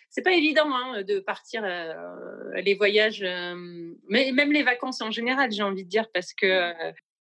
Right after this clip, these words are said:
alors, je l'ai fait, hein, partir avec plein d'amis, tout ça, tout ça. Euh,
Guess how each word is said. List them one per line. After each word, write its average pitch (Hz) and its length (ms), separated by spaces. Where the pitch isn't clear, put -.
alors, 170 200
je 190 140
l'ai 190 100
fait, 302 180
hein, 262 240
partir 214 340
avec 175 220
plein 180 140
d'amis, 202 500
tout - 60
ça, 175 140
tout - 120
ça. 220 440
Euh, 170 680